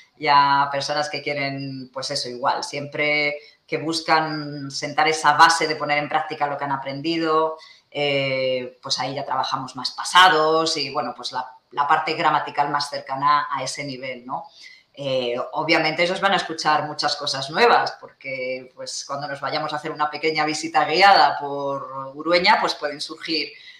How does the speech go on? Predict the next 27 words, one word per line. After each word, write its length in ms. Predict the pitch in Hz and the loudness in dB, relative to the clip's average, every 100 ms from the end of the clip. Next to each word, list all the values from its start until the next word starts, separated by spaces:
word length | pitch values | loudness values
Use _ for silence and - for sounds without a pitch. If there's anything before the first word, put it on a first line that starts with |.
| _ | _
eh, 140 | 151 156 | 2 2
otros 320 | 147 147 143 | 2 -2 -4
tipos 340 | 143 143 139 | -6 -8 -6
de, 540 | 139 135 131 131 131 123 | -4 -4 -2 0 -2 -2
de 120 | 127 127 | -4 0
verbos 400 | 180 190 190 147 | 2 4 4 2
o 40 | |
de 80 | 139 | 0
partes 280 | 147 151 143 | -2 -2 -4
gramaticales 580 | 147 139 139 147 160 | -4 -4 -2 0 0
que 80 | 151 | -4
son 200 | 135 143 | -8 -8
nuevas 220 | 143 143 - | -6 -6 -6
para 200 | 127 127 | -10 -6
ellos. 240 | 151 131 | -6 -8
O 100 | 131 | -10
sea, 100 | 127 | -10
que 160 | - 135 | -10 -10
es 120 | 139 | -6
que 100 | - | -2
ellos 380 | 160 160 156 - _ - _ | 0 -2 -6 -12 _ -20 _
van 160 | 170 170 | 2 2
a 20 | |
estar 260 | 185 202 202 | 4 4 4
en 160 | 190 | 4
continuo 400 | 175 160 170 185 | 0 -2 -2 0
aprendizaje, 680 | 196 185 156 147 156 - - | 2 2 -2 -2 -2 -2 -4